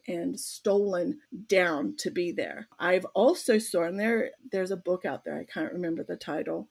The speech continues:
but where they also use a plant analogy that the child was resting just as a seed might rest underneath the soil or in the earth before it can face the sunlight and brave the challenge of sprouting and growing and flourishing.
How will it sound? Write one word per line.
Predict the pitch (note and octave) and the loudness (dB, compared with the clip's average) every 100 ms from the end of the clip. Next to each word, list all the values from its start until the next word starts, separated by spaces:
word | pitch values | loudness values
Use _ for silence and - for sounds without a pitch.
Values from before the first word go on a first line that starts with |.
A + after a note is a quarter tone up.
| - | 0
but | F#3 F3+ - | 2 2 0
where | F3+ F#3+ F#3 F#3 - - | 2 6 6 4 -2 0
they | G3 F#3+ F#3+ F#3+ - - | 2 4 2 -2 -6 4
also | G3+ G#3 A#3 | 4 6 2
use | G#3+ G#3 | 4 0
a | F3 | -2
plant | - G#3 C4+ D4+ | 0 6 6 6
analogy | G3+ F3 E3+ E3+ F3 | 2 2 2 0 0
that | E3+ D#3 | -2 -2
the | F3+ | -4
child | - F#3 F#3+ | 2 4 4
was | F#3 F3 | 0 2
resting | F3+ F3+ - E3+ F3 F3 _ _ - | 0 0 -4 -2 -2 -6 _ _ -2
just | C4 C4 | 0 2
as | C#4+ | 2
a | C#4 | 2
seed | - C#4 A#3 | 2 4 6
might | A3 - | 6 6
rest | G3+ G3+ - | 4 2 0
underneath | G3+ G3 F#3+ F#3+ F#3 - | -4 -4 -6 -6 -6 -2
the | F#3+ | -2
soil | - G3 E3 D3 - | 0 2 4 2 0
or | F3+ | 0
in | - F#3+ | 0 0
the | F#3 - | 0 2
earth | F#3+ F3 F3+ | 4 4 2
before | - F3+ F#3+ F3 | -8 -4 0 0
it | - | 0
can | F3 | -8
face | F3 F#3 | -6 -6
the | - | -8
sunlight | - F3+ E3 E3+ E3 - | -4 -2 0 -2 -4 -4
and | E3 | -2
brave | E3 E3+ | -2 -4
the | E3+ | -6
challenge | - E3 D#3+ - - - | -6 -2 -2 -4 -12 -6
of | D#3+ - - _ - | -4 -4 -10 _ -16
sprouting | - - G#3+ F#3 F3+ F3 - | -14 0 4 4 2 0 -4
and | F3 F3 | -4 -4
growing | F3+ F3 E3 D#3 - | 0 2 2 0 -2
and | F3 | -6
flourishing. | - - F#3 F3+ F#3 F3+ - - - - | -8 -2 2 4 4 0 -6 -6 -8 -10